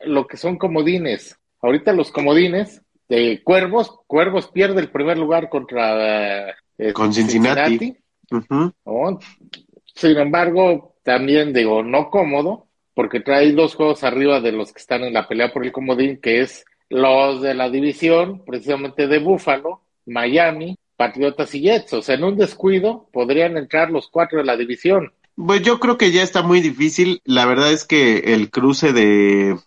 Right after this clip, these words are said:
Speaker 2: Bueno, más bien no el cruce, los calendarios que, que traen los, los equipos,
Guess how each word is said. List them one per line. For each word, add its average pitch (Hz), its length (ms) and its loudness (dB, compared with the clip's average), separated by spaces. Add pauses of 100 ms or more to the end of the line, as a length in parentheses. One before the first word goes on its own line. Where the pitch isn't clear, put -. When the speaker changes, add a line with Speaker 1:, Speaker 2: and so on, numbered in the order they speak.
(280)
Speaker 2:
Bueno, 147 260 2
más 170 180 2
bien 170 120 2
no 170 180 4
el 147 120 -2
cruce, 120 380 0
los 107 260 2
calendarios 135 720 0
que, 101 540 0
que 104 140 -2
traen 123 580 -2
los, 101 240 0
los 101 220 -4
equipos, 139 600 -2